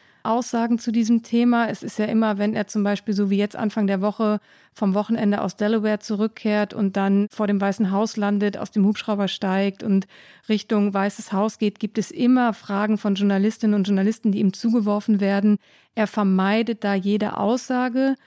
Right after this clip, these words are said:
Und, ähm, er hat dann Anfang dieser Woche, also jetzt am Montag, noch einmal mit Netanyahu telefoniert, hat aber auch dort vermieden,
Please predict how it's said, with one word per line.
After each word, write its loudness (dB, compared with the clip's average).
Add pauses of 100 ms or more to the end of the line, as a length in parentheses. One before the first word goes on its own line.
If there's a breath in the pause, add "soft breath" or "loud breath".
(260 soft breath)
Und, 2
ähm, 2
er -2
hat -2
dann 2
Anfang 0
dieser 2
Woche, -2
also -2
jetzt -4
am 2
Montag, 2 (280 soft breath)
noch -2
einmal 2
mit 0
Netanyahu 2
telefoniert, 2
hat -4
aber -4
auch -4 (120)
dort 0
vermieden, 4